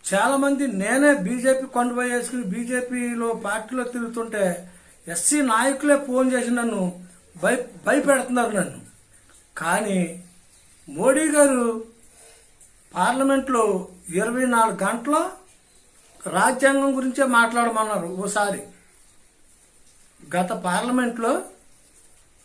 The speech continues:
సంవత్సరం క్రి-, రెండు సంవత్సరాల క్రితం ఇరవై నాలుగు గంటలు మోడీ గారు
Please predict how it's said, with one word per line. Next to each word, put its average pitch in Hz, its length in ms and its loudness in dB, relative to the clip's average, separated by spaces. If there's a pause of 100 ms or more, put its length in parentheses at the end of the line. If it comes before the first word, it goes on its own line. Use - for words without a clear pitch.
(840)
సంవత్సరం 240 400 -4
క్రి-, 269 140 -6
రెండు 214 280 -4
సంవత్సరాల 254 400 -2
క్రితం 254 440 -4 (1080)
ఇరవై 233 300 -2
నాలుగు 240 340 0
గంటలు 269 240 -2
మోడీ 262 320 2
గారు 262 480 2